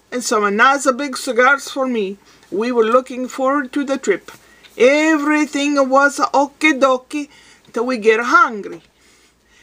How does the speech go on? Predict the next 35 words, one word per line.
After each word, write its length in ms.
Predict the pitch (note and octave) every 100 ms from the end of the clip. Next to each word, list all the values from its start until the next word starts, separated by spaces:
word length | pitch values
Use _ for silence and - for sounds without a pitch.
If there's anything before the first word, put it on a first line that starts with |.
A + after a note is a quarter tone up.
| _
We 120 | G#3
open 360 | A#3+ C#4+ C#4+ C#4+
up 100 | C4+
the 220 | C#4 C4+
lunch 340 | C4 C#4 -
basket. 560 | C4 B3 - - B3+ - _ - - -
The 100 | C#4
conductor, 880 | C4 D4+ D4 C#4+ - C#4 C#4 C#4 C4+
he 280 | B3+ C#4+ D4
come 480 | - - C4+ D4 D4+
and 260 | D4+ D4+
he 160 | D4 C#4+
wag 340 | C#4+ C4+ C4+
his 280 | C4+ C4+ B3+ C4+
finger 560 | C4 C#4+ C4+ B3 A#3 A#3 - - - -
and 120 | C4
he 100 | B3+
says, 340 | - B3 A#3+
'You 120 | C4+
cannot 400 | C4 C#4+ C4 C4
eat 240 | C#4 C#4 C4+
in 100 | C4+
this 260 | C#4+ C4+ C#4+
car. 480 | E4 A3 D#3 C3+ - _ - _
You 180 | A#3+ C4
have 260 | B3+ C4+ -
to, 60 | C#4
mm, 280 | C4+ C4+ B3+ _ -
you 160 | G#3+ B3+
go 140 | C#4
to 180 | C4 C#4
the 160 | C#4 C#4
dining 480 | C4+ B3+ B3+ B3
car.' 480 | B3 B3 F3 D3+ - _ _ _ _ _ _ _
So, 420 | - C#4+ C4+ D#4